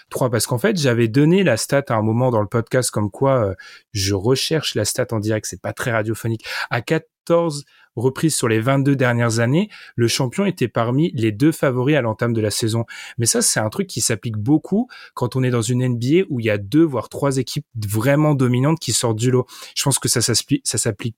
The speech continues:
plus vraiment à ce qui se passe en ce moment. C'est long, en fait, la notion de fenêtre de titre, je pense qu'elle est plus ouverte que jamais et que là,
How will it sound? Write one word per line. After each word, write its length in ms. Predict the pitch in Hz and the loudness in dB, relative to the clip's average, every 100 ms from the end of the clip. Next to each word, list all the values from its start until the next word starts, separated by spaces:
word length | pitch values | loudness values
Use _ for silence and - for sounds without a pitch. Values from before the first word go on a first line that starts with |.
| _ | _
plus 220 | - 190 | -2 0
vraiment 480 | 180 123 123 127 151 | 2 2 2 2 2
à 100 | 127 | 0
ce 100 | 117 | -2
qui 120 | - | -2
se 60 | - | -2
passe 200 | 123 - | -2 -2
en 60 | 113 | -4
ce 160 | - | -2
moment. 180 | 113 104 - - - | -2 -2 -6 -20 -6
C'est 180 | - 127 | -2 0
long, 220 | 170 202 | 2 0
en 60 | 123 | 0
fait, 300 | - 170 - _ _ - | 0 -4 -4 _ _ -2
la 120 | 113 | 0
notion 260 | 123 - 156 | 0 0 0
de 80 | |
fenêtre 300 | - 135 120 | 0 -2 0
de 100 | 113 | 0
titre, 380 | 113 - 180 - - - - - | -2 -2 -4 -8 -18 -20 -20 -12
je 120 | - - | -6 -2
pense 200 | 180 - | 0 0
qu'elle 140 | 113 | -2
est 60 | 107 | -4
plus 360 | - 165 160 | -2 0 2
ouverte 320 | 156 139 135 | 2 2 0
que 140 | - 123 | 0 0
jamais 500 | 117 113 131 180 - | 2 2 2 0 -2
et 140 | 135 117 | -4 -2
que 140 | 120 | 0
là, 340 | 113 123 170 | 2 2 0